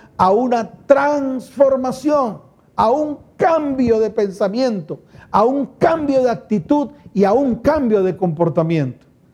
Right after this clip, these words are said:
Es arrancar a la persona del mundo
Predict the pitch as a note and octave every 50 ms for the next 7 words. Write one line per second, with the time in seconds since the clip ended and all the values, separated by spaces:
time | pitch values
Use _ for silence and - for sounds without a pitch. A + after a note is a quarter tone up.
0 | _ _ _ _ _ _ _ _ - C4 D#4 D4+ - D#4+ C#4+ C4 A#3 A#3 A#3 A3+
1 | A3 G#3+ A3 A3 A3+ - - - D#4+ E4+ E4+ D#4+ D#4 C#4+ C4+ A#3+ - - A3+ G#3
2 | G#3 - - - - - - E4 E4 D4 C4+ B3+ B3+ B3+ B3+ B3+ - - - B3
3 | B3 A3+ A3 A#3 D#4 F4 F4 E4+ D4 A#3+ F#3 E3+ C#3 -